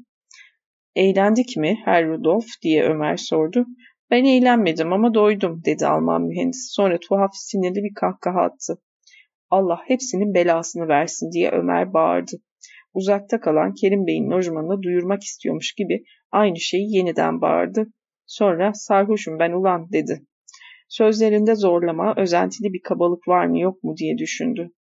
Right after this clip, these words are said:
"Bu herifleri görünce içimden kaba olmak geliyor," dedi. Refik, "Aa, ben de siz iyi kötü eğleniyorsunuz sanmıştım," dedi. Ömer, "Ne vardı lan eğlenilecek, ne vardı?"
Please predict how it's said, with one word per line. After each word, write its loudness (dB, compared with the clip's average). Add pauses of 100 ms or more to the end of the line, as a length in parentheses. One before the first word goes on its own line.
(220)
"Bu 4
herifleri -2
görünce 0
içimden -4
kaba 0
olmak 2
geliyor," -2 (220)
dedi. -4 (1400)
Refik, 0 (380)
"Aa, 4
ben 4
de -2
siz -4
iyi 0
kötü 0
eğleniyorsunuz 2
sanmıştım," -4
dedi. -2 (920)
Ömer, 2
"Ne 2
vardı 2
lan 4
eğlenilecek, -2 (260)
ne 2
vardı?" 0